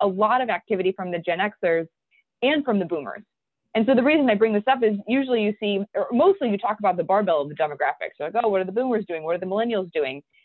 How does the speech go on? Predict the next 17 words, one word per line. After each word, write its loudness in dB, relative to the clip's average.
It's -2
really 2
fun 0
for -4
me 2
to 2
see 0
really 2
every 2
part 0
of 0
the, 2
of -6
the -4
demographic, 0
um, -4
graph 2